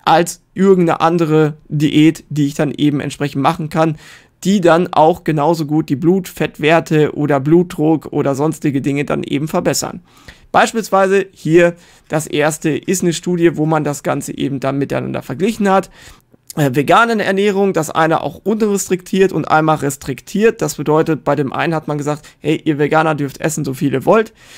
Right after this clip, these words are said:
Wenn man sich das aber mal anguckt am Ende, was dabei rauskommt, ist es eigentlich das Gleiche. Ob ich einem Veganer sage, du darfst nur tausendfünfhundert Kalorien essen oder sage dem Veganer, du darfst so viel essen, wie du möchtest,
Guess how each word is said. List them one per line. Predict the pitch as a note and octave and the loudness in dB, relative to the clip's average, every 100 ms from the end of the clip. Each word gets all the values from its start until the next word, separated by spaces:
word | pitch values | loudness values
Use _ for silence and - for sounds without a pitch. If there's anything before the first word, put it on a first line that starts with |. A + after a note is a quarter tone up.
| - - _ _ _ | -20 -20 _ _ _
Wenn | E3 G#3+ | 0 2
man | B3 | 2
sich | A#3+ | 0
das | A#3 A3 | 0 2
aber | G#3+ | 2
mal | F#3+ - | 2 2
anguckt | - A#3 A#3+ F#3+ E3 - | 2 0 0 -2 -2 0
am | C#3+ | 0
Ende, | - G3 F#3 | 0 2 2
was | C#3+ D3 | 0 -2
dabei | E3 D3+ | 0 0
rauskommt, | D3+ F3+ G3+ - D3 - | 2 2 2 -4 -4 -2
ist | G3 F#3 | -2 0
es | E3 - | -4 -2
eigentlich | C#3 D3+ D3 C#3+ | 0 0 -6 -6
das | C#3+ - | -8 -6
Gleiche. | A#2+ F#2 - - - - - - | -6 -6 -8 -12 -14 -20 -8 0
Ob | E3 | 2
ich | F3+ | 2
einem | F3 | 0
Veganer | E3 E3 E3+ F#3 F3 | 0 2 4 4 2
sage, | E3 F3 E3 | 2 2 2
du | D#3 | 0
darfst | D#3+ E3 E3+ | 0 0 -2
nur | |
tausendfünfhundert | D#3+ E3 E3 D#3+ D#3+ D#3 D3 | -2 0 0 -2 -6 -4 -6
Kalorien | D#3 C3+ D#3 A3 E3+ | -4 -4 -2 -4 -4
essen | B2+ - F3 G3 - | -8 -4 -2 -2 -4
oder | E3 E3+ E3 D3+ _ | 2 4 4 2 _
sage | C#3 D#3+ E3 | 0 2 2
dem | E3 D3+ | 0 -2
Veganer, | D#3+ D#3 E3+ E3+ | 0 2 2 0
du | D3+ | -2
darfst | D3+ D#3 D3+ - - | 2 2 0 -10 -8
so | C#3+ | -4
viel | D3+ - | -2 -2
essen, | - D#3 E3 | -2 -4 -2
wie | |
du | D3 | -2
möchtest, | D3+ F3+ - D#3+ F3 | 0 0 0 -2 -2